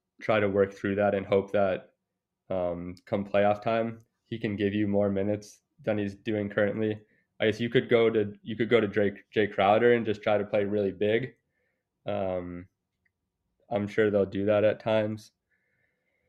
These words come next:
But yeah, I think just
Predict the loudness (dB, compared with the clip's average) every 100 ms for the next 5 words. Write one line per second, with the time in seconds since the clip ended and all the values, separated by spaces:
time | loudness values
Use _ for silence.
0 | _ _ _ 2 2 4 4 4 2 2
1 | 0 0 -10 -20 -20 _ _ _ _ _
2 | _ _ _ _ _ _ _ -2 -2 -2
3 | -16 -20